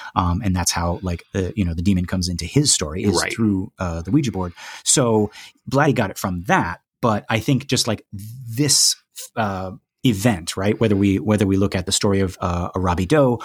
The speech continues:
Speaker 1: or we look at, uh, the book Exorcist or the movie Exorcist, I think this is, this is the,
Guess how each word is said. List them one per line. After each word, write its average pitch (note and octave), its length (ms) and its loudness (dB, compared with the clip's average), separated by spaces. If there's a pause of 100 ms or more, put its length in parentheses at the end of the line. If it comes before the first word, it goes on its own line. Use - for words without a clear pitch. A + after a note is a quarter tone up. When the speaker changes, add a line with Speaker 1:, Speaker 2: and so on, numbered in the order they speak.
(180)
Speaker 1:
or A2 120 2
we F#2 120 0
look F#2 180 -2
at, F2 220 -6
uh, F2 120 -2
the F#2+ 120 -2
book C#3 200 2
Exorcist A2 400 -2
or F#2 60 -6
the F2 60 -2
movie A#2+ 240 4
Exorcist, G2+ 400 -2
I A2 80 2
think G2+ 240 2
this B2+ 180 4
is, A#2+ 240 4
this A#2 240 2
is G#2 160 0
the, G2 400 2